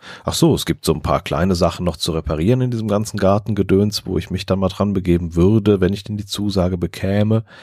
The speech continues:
Ähm, es steht eine kleine gemauerte Hütte drauf. Also klein heißt so, ich würd sagen, zwanzig Quadratmeter. Äh, Problem ist, dass das Dach undicht ist.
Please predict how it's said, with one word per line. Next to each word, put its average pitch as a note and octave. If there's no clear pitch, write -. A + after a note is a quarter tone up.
Ähm, E2
es F2
steht G#2+
eine G#2
kleine G2+
gemauerte F2
Hütte C3
drauf. -
Also -
klein E2
heißt D#2+
so, D2
ich -
würd D#2
sagen, D2
zwanzig D#2
Quadratmeter. D3
Äh, E2+
Problem G#2
ist, -
dass F2
das F2+
Dach -
undicht -
ist. -